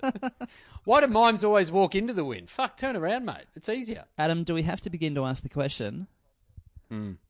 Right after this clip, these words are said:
Speaker 1: Melbourne Demons. Oh, shit, sorry. Question without notice. I apologise for that.
Speaker 2: Yeah, okay. I'm, I'm ready for it.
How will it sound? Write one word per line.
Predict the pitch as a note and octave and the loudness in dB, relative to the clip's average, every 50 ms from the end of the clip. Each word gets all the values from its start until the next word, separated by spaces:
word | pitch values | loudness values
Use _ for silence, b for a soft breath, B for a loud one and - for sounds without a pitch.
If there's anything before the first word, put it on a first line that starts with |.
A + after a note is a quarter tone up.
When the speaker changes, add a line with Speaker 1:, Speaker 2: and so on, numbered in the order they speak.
| _ _ | _ _
Speaker 1:
Melbourne | - C#3+ C#3+ D3 D#3 E3 D#3+ D#3 D3 | -10 -6 -2 0 0 0 0 -2 -2
Demons. | C#3 C#3+ C#3 C#3 C#3 A#2+ G#2 G2 G2+ - - | 0 0 0 0 0 -2 -4 -6 -8 -6 -2
Oh, | D3+ E3 C3+ | 0 2 2
shit, | A2 - - F#3 E3 - - | 2 0 0 -2 -2 -2 -4
sorry. | - - E3+ C#3 A#2 C3 - | -2 0 0 2 0 0 0
Question | - F#3 F3+ - - C#3+ B2+ | 2 2 2 2 0 -2 -2
without | C3+ - B2+ A#2 A2+ | 0 0 0 -2 0
notice. | B2 C3+ C3 G#2+ G2+ A#2+ A#2+ C3+ | 2 2 2 2 2 0 0 -2
I | B2 | 0
apologise | - D3 D3 C#3 B2 A#2 G#2 G2+ F#2+ | 2 2 2 2 2 0 -2 -2 -4
for | - G2 | -4 -4
that. | A2+ C3+ G3+ A#3 - _ _ b b b b b b b b b b b b | -4 -4 -4 -8 -14 _ _ b b b b b b b b b b b b
Speaker 2:
Yeah, | - G2+ G2 G#2 | -12 -10 -8 -8
okay. | G#2+ - A2 G2+ G#2 | -8 -6 -6 -2 0
I'm, | A#2 B2 B2+ C#3 D3+ | 0 0 0 -2 -4
I'm | D#3 C#3+ B2+ C3+ | -4 -4 0 2
ready | C3+ A#2+ A2+ | 2 2 0
for | - - G2 F2+ | -2 -6 -8 -10
it. | F#2 - | -10 -12